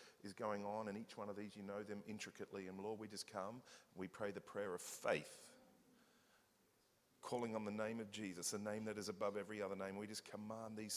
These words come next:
throats to be healed in Jesus' name. We pray for the blood of Jesus that purchased our salvation and our healing to be their portion today. We just pray for a healing anointing to be released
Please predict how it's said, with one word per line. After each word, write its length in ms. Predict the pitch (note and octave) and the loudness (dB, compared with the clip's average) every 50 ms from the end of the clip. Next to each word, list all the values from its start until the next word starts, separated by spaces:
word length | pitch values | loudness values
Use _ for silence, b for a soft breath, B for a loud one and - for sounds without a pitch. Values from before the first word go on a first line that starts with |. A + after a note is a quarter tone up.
| - | 2
throats 360 | - A2 G#2 G2+ F#2 - - | 2 2 0 0 -2 -2 -6
to 260 | - - A2 G2+ F#2 F2+ B B B B B B B B B | -4 -2 -2 -2 -2 -4 B B B B B B B B B
be 160 | - G#2 F2+ - - - - | -2 -2 0 -2 -4 -6 -2
healed 360 | - C#3+ C3 G2 F2+ F2 E2 | 2 4 4 4 2 0 0
in 120 | F2+ F2+ F#2+ | -2 -2 -2
Jesus' 480 | F2 - G#2+ G#2+ G2 F#2+ G#2 - - | 0 0 0 0 0 0 0 0 0
name. 280 | - E2 D2+ C#2+ C#2+ C2+ - - - B B B B B B B B | 0 0 -2 -4 -6 -10 -14 -18 -20 B B B B B B B B
We 60 | G#2+ | -4
pray 220 | - - A#2+ A2+ | 0 4 4 4
for 100 | A2 - | 4 4
the 100 | A2 G2+ | 2 -2
blood 300 | G2 E2+ A2+ A2 G#2+ A#2 | -2 0 2 0 2 2
of 80 | A#2+ G#2+ | 0 -2
Jesus 640 | G2 G2+ G2+ F2+ E2 D2+ D2 - - - - - - - - - - - - B B B B B B B | -4 -4 -4 -4 -6 -4 -4 -2 0 0 0 -2 -4 -8 -16 -20 -20 -20 -20 B B B B B B B
that 140 | - G2 - | 2 2 4
purchased 520 | - - A#2+ A2+ - - C3 A#2 - - - | 6 8 8 8 8 6 4 4 4 2 0
our 80 | G2+ G#2 | 0 2
salvation 720 | - - G#2+ F#2 F#2+ F#2 A#2 A#2 A#2 - - B2+ A2 G#2+ - - - - - | 4 4 2 2 2 2 2 2 4 4 2 2 0 -2 -6 -10 -8 -2 2
and 240 | B2 B2+ C#3+ C#3 | 2 4 4 6
our 160 | C3+ C3 C3+ A#2+ | 6 6 6 6
healing 400 | G#2 A2+ A#2+ A#2 G2 F#2 F2 E2 E2 - B B B B B B B | 4 2 2 2 4 2 2 0 -4 -10 B B B B B B B
to 100 | - - | 0 0
be 220 | G2 - A2+ A2 | 2 4 4 4
their 160 | G#2 G#2+ G#2 | 6 6 4
portion 500 | G2+ - - - G2 F2+ G2 - - G2 | 4 4 2 2 2 2 2 2 0 0
today. 320 | F#2+ - - E2 F#2 D#2 D2 - - - - - - - - - - B B B B B B B B B | -2 -4 0 2 2 2 2 0 -8 -16 -20 -20 -20 -20 -20 -20 -20 B B B B B B B B B
We 80 | F#2+ G2+ - | -4 -2 0
just 180 | - G2+ - - | 0 0 0 2
pray 200 | - A#2 G#2+ G2+ | 4 6 6 6
for 180 | - - G2 | 6 4 0
a 40 | F2+ - - - | 0 0 0 0
healing 260 | A#2+ A2+ G#2+ G#2 G2 | 2 2 4 4 2
anointing 440 | F#2+ G2 G2+ G2+ G2+ G2 - F#2+ F2+ | 2 4 4 4 4 2 0 -4 -6
to 80 | - F2+ | -6 -4
be 140 | F2 F#2+ | -4 -2
released 420 | F#2 F#2+ F#2 F#2+ G2+ F#2+ - - | -2 0 0 0 0 -2 -2 -6